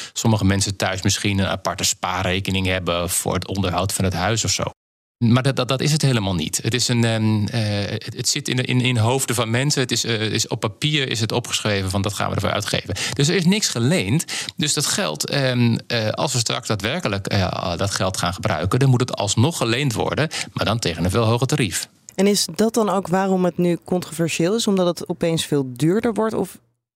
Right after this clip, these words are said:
Speaker 2: is er überhaupt weinig steun voor een fonds als instrument?
Speaker 1: Wat je zag, eh, meteen al, ik, ik had het net al over, over de critici. Ehm,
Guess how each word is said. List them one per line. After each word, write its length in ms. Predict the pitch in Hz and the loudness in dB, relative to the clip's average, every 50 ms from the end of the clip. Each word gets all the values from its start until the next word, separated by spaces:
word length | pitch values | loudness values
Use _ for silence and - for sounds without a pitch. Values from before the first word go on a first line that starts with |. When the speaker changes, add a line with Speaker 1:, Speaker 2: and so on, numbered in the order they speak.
| _ _ _ - | _ _ _ -2
Speaker 2:
is 160 | 202 180 165 | -2 0 2
er 220 | 170 175 - - - | 0 -2 0 0 0
überhaupt 460 | 175 175 170 147 151 165 165 - - | 2 2 2 2 2 0 0 0 0
weinig 280 | 156 156 147 147 - | -2 0 0 0 -2
steun 340 | - - 170 160 156 151 147 | -2 0 0 2 2 0 0
voor 280 | - - 147 143 135 139 | 0 0 0 0 2 0
een 100 | 147 143 | 0 -2
fonds 380 | - - 156 160 156 143 - | -2 -2 0 0 0 -2 -2
als 160 | - 135 139 139 | -2 -2 0 0
instrument? 580 | 147 143 135 - - 139 135 127 117 - - - | 0 0 0 0 0 0 2 2 0 -4 -8 -8
Speaker 1:
Wat 220 | - 120 131 - | -4 -4 -2 0
je 80 | - 120 | 0 0
zag, 360 | 101 98 135 165 - - - - | 0 0 -2 -2 -4 -6 -6 -4
eh, 200 | - 117 107 101 | -2 0 2 4
meteen 440 | 101 98 92 - - 151 170 139 101 | 2 2 0 0 -2 -2 -2 -2 -2
al, 220 | 90 101 - - | -2 -2 -2 -4
ik, 120 | 120 113 - | -4 -6 -6
ik 100 | 113 - | -2 -2
had 100 | 120 98 | -2 0
het 80 | 95 | 2
net 140 | 127 135 127 | 0 0 0
al 140 | - - - | -2 -2 0
over, 400 | 104 101 - - 98 92 90 - | 0 0 0 0 0 0 0 -2
over 220 | 85 98 95 98 | -4 -4 -4 -4
de 80 | 98 101 | -6 -8
critici. 680 | - - - 110 107 117 104 - - 135 139 - - - | -10 -6 -6 -6 -4 -2 -2 -2 0 -2 -2 -4 -4 -2
Ehm, 380 | - 113 107 104 98 95 95 | 0 2 4 6 6 6 4